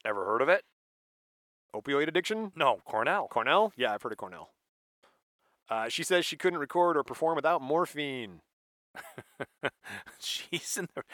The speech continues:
Speaker 1: she's in the game, man.
Speaker 2: She was hospitalized four times that
Speaker 1: Who calls
Speaker 2: summer.
Speaker 1: it morphine these days?
Speaker 2: That's two thousand, though.
Speaker 1: Yeah.
Speaker 2: Two thousand one, Foxy releases the album Broken Silence. Debuts at number five on Billboard, selling a hundred and thirty thousand units in the first week.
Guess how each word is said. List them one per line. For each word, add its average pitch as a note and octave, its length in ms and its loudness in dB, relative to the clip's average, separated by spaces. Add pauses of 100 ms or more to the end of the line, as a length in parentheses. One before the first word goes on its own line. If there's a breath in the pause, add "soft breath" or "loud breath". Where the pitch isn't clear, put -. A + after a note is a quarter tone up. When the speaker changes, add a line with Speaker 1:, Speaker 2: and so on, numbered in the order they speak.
(220 loud breath)
Speaker 1:
she's C#3 360 -2
in E3+ 80 -4
the F3+ 60 0
game, F3+ 400 2
man. C#3 320 2
Speaker 2:
She - 220 -8
was B2 160 -6
hospitalized A#2 960 -2 (100)
four C#4 180 0
times B2+ 440 -2
that G2+ 80 -8
Speaker 1:
Who F3+ 100 -4
calls C#3+ 280 6
Speaker 2:
summer. E3 120 -2
Speaker 1:
it E3 40 -18
morphine F2+ 680 -2
these E2 260 -16
days? D#2+ 500 -10
Speaker 2:
That's A#3+ 180 -4
two A2+ 140 -12
thousand, G2 360 -4
though. - 160 -20 (120)
Speaker 1:
Yeah. G#2+ 300 -2 (880)
Speaker 2:
Two F3+ 120 -6
thousand E3+ 280 6
one, G3+ 220 2
Foxy E3 340 0
releases D#3+ 340 -4
the D#3+ 80 2
album D3+ 260 2
Broken F#3+ 260 0
Silence. F#3+ 640 0 (240)
Debuts C3 400 -6
at A#2 60 -12
number C#3+ 200 -4
five D#3+ 300 4
on D#3 140 -2
Billboard, D#3+ 520 2
selling C3+ 360 -4
a G#2 80 -10
hundred D#3+ 240 -4
and A#2 80 -16
thirty D3+ 180 -4
thousand C#3+ 360 0
units D3 300 -8
in A#2+ 60 -16
the G2+ 60 -14
first - 320 0
week. E3+ 400 -10